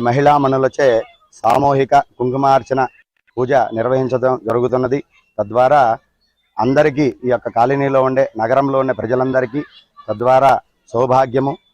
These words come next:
ఐశ్వర్యము, ఆనందము, తద్వారా వాళ్ళు అనుకున్న కార్యాలని దిగ్విజయం అవుతాయని మనసావాచ కర్మణ కోరుకుంటూ మన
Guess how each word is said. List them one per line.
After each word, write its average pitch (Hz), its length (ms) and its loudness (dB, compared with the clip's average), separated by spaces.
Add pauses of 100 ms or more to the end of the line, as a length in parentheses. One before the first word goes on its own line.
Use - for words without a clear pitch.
(160)
ఐశ్వర్యము, 135 680 -2 (200)
ఆనందము, 139 500 0 (420)
తద్వారా 135 400 2
వాళ్ళు 127 300 2
అనుకున్న 147 260 -2
కార్యాలని 135 680 0 (420)
దిగ్విజయం 131 380 -2
అవుతాయని 131 500 0 (340)
మనసావాచ 123 540 0 (120)
కర్మణ 127 300 -2
కోరుకుంటూ 127 520 -4 (420)
మన 127 100 0